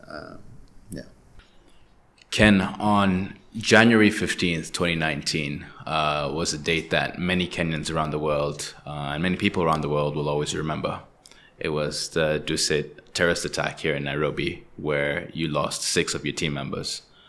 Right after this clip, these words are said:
Speaker 1: Yeah.
Speaker 2: Can you tell me about the moment you found out what was going on?
Speaker 1: Yeah. Yeah.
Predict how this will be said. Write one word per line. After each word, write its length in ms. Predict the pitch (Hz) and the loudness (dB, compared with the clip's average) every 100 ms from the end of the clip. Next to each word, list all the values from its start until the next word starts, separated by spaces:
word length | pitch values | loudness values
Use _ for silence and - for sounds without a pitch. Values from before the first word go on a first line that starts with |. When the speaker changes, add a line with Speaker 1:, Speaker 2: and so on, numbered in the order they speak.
| - - _ - - | -20 -20 _ -20 -4
Speaker 1:
Yeah. 220 | 85 - - - _ _ _ - - - _ _ - | -4 -4 -10 -20 _ _ _ -20 -20 -20 _ _ -8
Speaker 2:
Can 140 | - | 0
you 80 | 104 | 0
tell 180 | 107 110 | 2 4
me 140 | 117 | 4
about 480 | 95 85 80 - - 82 | 4 4 2 -2 -14 -4
the 80 | 85 | -2
moment 320 | 85 82 78 | 0 -2 -2
you 80 | 71 | -4
found 280 | - 76 73 | -2 -2 0
out 140 | 73 - | -2 -2
what 80 | |
was 160 | 65 - | -4 -4
going 300 | - 62 69 | -4 -4 -4
on? 260 | 53 50 - - - - - - - - - - - _ _ _ _ - - - | -6 -8 -12 -20 -20 -20 -20 -20 -20 -20 -20 -20 -20 _ _ _ _ -20 -20 -4
Speaker 1:
Yeah. 260 | 92 78 - - - - - _ _ _ _ _ _ _ _ _ _ _ _ _ | -2 -2 -4 -12 -20 -20 -20 _ _ _ _ _ _ _ _ _ _ _ _ _
Yeah. 360 | - 107 85 | 0 0 0